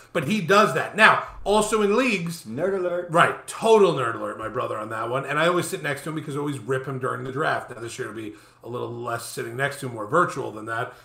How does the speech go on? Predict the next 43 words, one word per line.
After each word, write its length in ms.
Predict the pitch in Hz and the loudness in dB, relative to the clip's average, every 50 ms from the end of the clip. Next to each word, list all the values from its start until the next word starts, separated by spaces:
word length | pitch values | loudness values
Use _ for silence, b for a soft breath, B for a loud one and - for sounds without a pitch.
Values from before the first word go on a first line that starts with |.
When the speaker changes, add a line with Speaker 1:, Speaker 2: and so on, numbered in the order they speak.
| B B - | B B 0
Speaker 1:
but 280 | 175 139 - - - - | 2 2 2 0 -4 -2
that's 280 | 151 147 135 - - - - _ | -2 -2 -2 -2 -6 -12 -18 _
the 180 | - 120 120 117 | -14 -12 -12 -8
world 280 | 113 117 117 117 113 | -8 -6 -6 -6 -4
we're 80 | 123 143 | -4 0
living 240 | 156 170 156 139 113 | 2 2 0 0 -4
in 80 | 104 101 | -6 -10
right 160 | 95 95 92 | -12 -12 -12
now. 180 | 90 85 - B B B B B B - | -12 -14 -14 B B B B B B -2
Um, 380 | 139 127 127 120 113 110 104 - _ _ _ _ _ _ _ _ _ _ _ _ _ _ _ _ _ _ _ _ - 127 123 | 0 2 2 2 0 -4 -10 -16 _ _ _ _ _ _ _ _ _ _ _ _ _ _ _ _ _ _ _ _ -14 -12 -4
that's 360 | 117 175 180 185 196 190 - - | 2 6 8 8 8 6 4 -2
the 120 | - 202 | -6 -8
strategy 500 | - - 202 180 165 160 156 139 135 147 | -2 2 4 6 6 4 2 0 -4 -6
you 60 | 147 | -6
need 60 | 139 139 | -4 -2
to 80 | 135 | -2
look 260 | 131 127 131 123 123 - | -2 -2 -2 -4 -4 -6
for. 200 | - 117 101 98 | -10 -12 -12 -12
You 120 | 98 120 | -10 -8
need 80 | 151 165 | -4 -2
to 60 | 165 | 0
look 140 | 165 165 165 | 0 0 -2
for 80 | 160 151 | -2 -2
whatever 280 | 139 147 156 160 160 156 | 0 0 2 2 0 0
is 80 | 139 | 0
gonna 160 | 131 143 135 | -2 -2 -2
help 280 | 120 123 151 151 - - | 0 2 2 0 0 0
you 100 | 147 139 | -2 0
out 160 | 127 127 127 | 0 0 -2
the 60 | - | -2
most, 280 | 131 127 117 110 104 - | -4 -4 -4 -4 -6 -6
and 80 | 123 127 | -4 -2
that's 180 | 131 135 131 | -2 -2 -2
what 80 | - 131 | -6 -8
we're 60 | 131 | -8
gonna 140 | 131 127 117 | -8 -8 -6
do 80 | 117 | -6
here 120 | 117 117 113 | -6 -6 -6
for 100 | - 113 | -8 -12
the 60 | 113 | -10
next 180 | 113 113 101 - | -10 -10 -10 -8
couple 240 | - 113 107 117 117 | -10 -10 -10 -10 -12
weeks. 260 | 113 110 107 107 - | -12 -12 -12 -14 -16